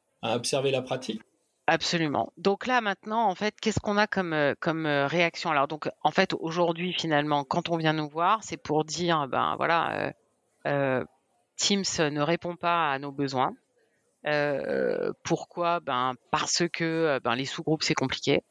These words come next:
Speaker 2: Euh, parce que, euh, l'expérience, euh, des utilisateurs, euh, n'est pas bonne. Euh,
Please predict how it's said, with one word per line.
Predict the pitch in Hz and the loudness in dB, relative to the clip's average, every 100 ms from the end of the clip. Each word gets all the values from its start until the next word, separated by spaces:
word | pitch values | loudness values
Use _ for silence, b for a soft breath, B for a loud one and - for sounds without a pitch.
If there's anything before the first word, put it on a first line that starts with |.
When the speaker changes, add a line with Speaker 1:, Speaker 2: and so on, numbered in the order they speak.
| _ _ _ _ _ _ - - 151 | _ _ _ _ _ _ -20 -4 -2
Speaker 2:
Euh, | 143 143 139 135 123 | 2 2 2 0 -2
parce | - 160 - | -2 -2 -2
que, | - 180 | -4 -2
euh, | 175 175 160 147 | 0 0 0 0
l'expérience, | 160 - - 170 156 160 165 160 165 170 - - | -4 -10 -2 2 2 2 2 2 2 0 -4 0
euh, | 139 135 135 135 | 2 2 2 0
des | 143 151 156 | -2 -6 -4
utilisateurs, | - 160 151 147 156 147 147 | -4 -4 -2 0 2 0 0
euh, | 131 | -2
n'est | 127 | -2
pas | 131 127 | -2 0
bonne. | 151 185 226 - _ _ _ _ _ 147 | 2 0 -2 -8 _ _ _ _ _ -4
Euh, | 143 143 | 0 2